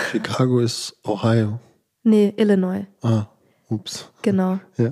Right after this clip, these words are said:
Speaker 2: Ja, aber Ohio ist daneben.
Speaker 1: Okay.
Speaker 2: Äh, deshalb gar nicht so,
Speaker 1: Ich
Speaker 2: gar
Speaker 1: kenn
Speaker 2: nicht
Speaker 1: mich
Speaker 2: so
Speaker 1: auch
Speaker 2: falsch.
Speaker 1: wirklich nicht aus, ja.
Speaker 2: Wo ich halt noch nie war, ist L A. Und ich weiß nicht, ob das so unser Leben wäre oder ob das zu fake ist. Also
Speaker 1: Mhm.
Speaker 2: Chicago hast du halt so das echte Leben,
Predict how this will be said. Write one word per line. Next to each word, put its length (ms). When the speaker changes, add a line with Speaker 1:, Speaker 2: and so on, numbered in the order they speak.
Speaker 2:
Ja, 160
aber 120
Ohio 360
ist 100
daneben. 480
Speaker 1:
Okay. 300
Speaker 2:
Äh, 240
deshalb 320
gar 160
nicht 140
so, 360
Speaker 1:
Ich 120
Speaker 2:
gar 100
Speaker 1:
kenn 80
Speaker 2:
nicht 140
Speaker 1:
mich 80
Speaker 2:
so 60
Speaker 1:
auch 20
Speaker 2:
falsch. 160
Speaker 1:
wirklich 240
nicht 180
aus, 260
ja. 140
Speaker 2:
Wo 220
ich 160
halt 120
noch 120
nie 200
war, 140
ist 180
L 140
A. 400
Und 60
ich 200
weiß 300
nicht, 160
ob 160
das 180
so 120
unser 720
Leben 420
wäre 480
oder 240
ob 120
das 200
zu 180
fake 460
ist. 340
Also 240
Speaker 1:
Mhm. 140
Speaker 2:
Chicago 380
hast 220
du 60
halt 140
so 120
das 220
echte 320
Leben, 500